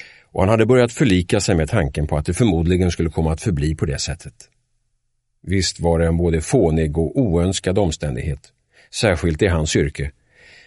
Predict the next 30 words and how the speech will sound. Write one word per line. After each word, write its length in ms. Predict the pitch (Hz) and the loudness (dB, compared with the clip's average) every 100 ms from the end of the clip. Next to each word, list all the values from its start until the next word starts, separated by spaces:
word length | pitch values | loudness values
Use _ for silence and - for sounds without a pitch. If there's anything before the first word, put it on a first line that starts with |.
| _ | _
men 160 | 95 107 | -2 0
på 80 | |
samma 300 | 139 127 113 | 2 2 2
gång 240 | 101 87 82 | 4 2 2
speglade 500 | - 127 76 78 80 | 0 0 2 0 0
förmodligen 520 | 120 95 73 87 95 | 2 2 0 0 0
också 360 | 73 - 73 73 _ | -2 -4 -4 -6 _
Joakim 480 | - 107 76 71 85 | -4 0 0 0 -2
Hill 280 | 78 90 69 - _ _ | 0 -2 -4 -8 _ _
så 280 | - 73 | -8 -8
som 180 | 58 71 | -6 -4
han 180 | 80 80 | -2 0
innerst 360 | 85 87 92 - | 0 0 0 0
inne 180 | 76 | -2
var. 240 | 71 78 76 - _ _ _ _ _ _ _ | -2 -4 -6 -10 _ _ _ _ _ _ _
En 160 | 90 107 | -2 2
envis 680 | 131 92 80 92 92 - | 2 2 2 0 0 -2
natur 480 | 104 107 - 85 82 | -2 -2 -2 -2 -2
som 180 | 78 92 | -2 0
gett 140 | 90 | 0
sig 120 | - | 0
sjutton 460 | 104 117 92 - 95 | 0 0 -2 -2 -2
på 100 | 82 | -2
att 100 | 76 | 0
vägra 400 | 101 101 73 87 | 0 2 0 -2
acceptera 560 | 82 - 87 82 76 87 | -2 -6 -6 -4 -2 0
våldet 420 | 73 82 87 71 | 0 -2 -4 -6
som 360 | - - 85 80 | -10 -14 -8 -6
någonting 320 | - 85 82 87 | -4 -4 -2 -2
naturligt, 640 | 90 - 85 98 73 _ | -2 -4 -4 -4 -8 _